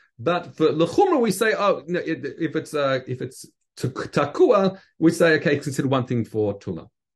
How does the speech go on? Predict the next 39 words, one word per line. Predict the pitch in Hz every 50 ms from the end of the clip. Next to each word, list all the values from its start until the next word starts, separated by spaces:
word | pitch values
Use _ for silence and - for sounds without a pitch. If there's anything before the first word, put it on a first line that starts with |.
| _ _
Meaning, | - 117 120 113 - - -
fine. | - 139 127 92 87 - - -
But | 156 165 160
we | 170
see | 160 - - 262
from | 269 196 180 151
here, | 160 202 175 110 95 - - _ _ _ _ _ _
importantly, | - 117 - 170 156 127 131 135
Rebbe | 110 -
Chaim | - 110 123
Shma | 123 - - 190 220
mina, | 214 185 131 107 110 120
mi | 131 147 156
had | 143 123 117 131 131
shat | - - 139 127 120 - - _
kuim | - 214 208 190 180 190
eino | - 202 320 381 359 - -
chibur | - 180 147 135 139 143
mekadin. | 156 151 135 - 170 175 190 254 202 - - - _ _ _ _ _ _
The | 127
simply | 123 - 233 233 247 214
driven | 160 120 135 208 247 240 220
together | - 175 147 151 180 196 185 160 120 117 -
and | - 120 117
held | 110 165 175 175
together | 175 156 160 160 135 123
by | 101 113 107 - - _
force | - 247 208 185 190
is | 170 170 160
not | 180 202 226 233
considered | - 220 226 - 185 180 185
mechubar | 185 - - 143 135 139 147 143 127
mekadin, | 123 - 156 156 160 185 226 202 147
because | - 135 151 143 156 143 - 143
as | 151 160 160
we | 196 165
just | 143 170 170 -
said | 147 127
here, | 113 107 98 98 117 156